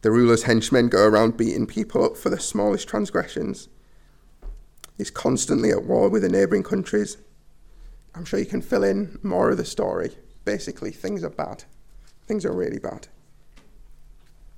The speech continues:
But then, one day, someone rebels and overthrows the dictator. And this new leader is good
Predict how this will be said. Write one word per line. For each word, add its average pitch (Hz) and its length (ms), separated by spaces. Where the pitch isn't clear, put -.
But 127 120
then, 123 360
one 135 180
day, 117 260
someone 143 320
rebels 143 640
and 123 120
overthrows 135 560
the - 80
dictator. - 680
And 131 140
this 120 160
new 147 240
leader 123 260
is 113 220
good 151 400